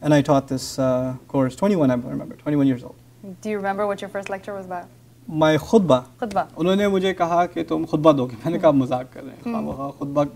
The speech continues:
Speaker 1: मैं कहाँ खुतबा दूंगा?"
Speaker 2: अच्छा।
Speaker 1: तो कहते हैं, "Actually, it's pretty funny, कल तुम्हारा बुक हुआ हुआ है।" यूनाइटेड नेशंस में।
Speaker 2: माशाल्लाह।
Speaker 1: तो वहाँ पर पाँच सौ लोग होते हैं।
Speaker 2: <laughs> अच्छा।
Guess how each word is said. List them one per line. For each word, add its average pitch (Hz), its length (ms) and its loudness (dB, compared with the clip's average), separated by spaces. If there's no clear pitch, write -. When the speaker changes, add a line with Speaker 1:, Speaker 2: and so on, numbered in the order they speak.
Speaker 1:
मैं 147 180 0
कहाँ 151 180 4
खुतबा 143 260 -4
दूंगा?" 139 240 -2
Speaker 2:
अच्छा। 208 460 -12
Speaker 1:
तो 156 80 -4
कहते 160 240 2
हैं, 180 180 4
"Actually, 202 300 -6
it's - 140 -10
pretty 196 240 -2
funny, 208 280 4
कल 180 120 4
तुम्हारा 170 280 4
बुक 151 200 2
हुआ 131 140 6
हुआ 110 140 -4
है।" - 220 -18
यूनाइटेड 147 340 2
नेशंस 135 280 -2
में। 214 100 -4
Speaker 2:
माशाल्लाह। 190 440 -4
Speaker 1:
तो 147 200 -2
वहाँ 147 240 4
पर 147 180 -2
पाँच 143 260 2
सौ 175 100 4
लोग 165 160 10
होते 151 220 2
हैं। 190 120 -4
Speaker 2:
<laughs> - 100 -16
अच्छा। 226 400 8